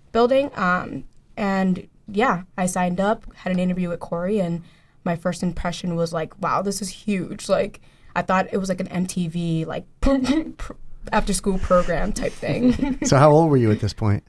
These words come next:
Speaker 1: I was thirteen or fourteen.
Speaker 2: So how, and how long were you at Zoomix?
Speaker 1: Um, all four years.
Speaker 2: So
Speaker 1: So
Speaker 2: four, oh.
Speaker 1: from twenty eleven to twenty fifteen.
Speaker 2: Great. What, what did you, how did you see yourself change both musically and just sort of, um, and as a teenager?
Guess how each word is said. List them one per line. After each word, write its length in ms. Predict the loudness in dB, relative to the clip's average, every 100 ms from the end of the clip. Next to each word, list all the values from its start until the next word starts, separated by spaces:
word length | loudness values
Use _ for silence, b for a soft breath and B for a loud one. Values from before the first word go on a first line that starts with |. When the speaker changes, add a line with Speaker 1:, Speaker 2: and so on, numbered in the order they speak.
| 0
Speaker 1:
I 80 | 2
was 360 | 2 0 -8 _
thirteen 320 | -4 -4 -4 -8
or 40 |
fourteen. 480 | -8 -12 -10 -8 -6
Speaker 2:
So 240 | 2 4
how, 140 | 6 4
and 220 | 4 4
how 120 | 6
long 120 | 6
were 100 | 6
you 100 | 6
at 80 | 4
Zoomix? 480 | 4 2 0 -6 -10 -20 -20 -2
Speaker 1:
Um, 340 | 2 2 2
all 160 | 2 0
four 220 | 2 0
years. 560 | 2 0 0 0 -8 -16 -16
Speaker 2:
So 160 | -6 -4
Speaker 1:
So 100 | -2
Speaker 2:
four, 80 |
oh. 380 | -2 -2 -2 -6 -6
Speaker 1:
from 200 | -4 -4
twenty 260 | 0 0 0
eleven 360 | -4 -8 -8
to 120 | -10
twenty 220 | -10 -10 -12
fifteen. 460 | -16 -16 -12 -12 -12
Speaker 2:
Great. 280 | -2 0 -2 b b b 2
What, 280 | 2 2 0
what 140 | 2
did 120 | 4
you, 180 | 2 0 -4 -2
how 120 | 2
did 100 | 2
you 60 | 2
see 160 | 2 4
yourself 360 | 4 4 0
change 500 | 2 4 6 4 0
both 280 | 2 2 2
musically 600 | 2 4 4 2 4 6
and 140 | 4 4
just 260 | 0 -2
sort 180 | 0 2
of, 140 | 2 0 _ -20 -6
um, 380 | 0 2 2 -2 -2
and 120 | 0
as 160 | 0 0
a 40 |
teenager? 540 | 0 2 2 2 -2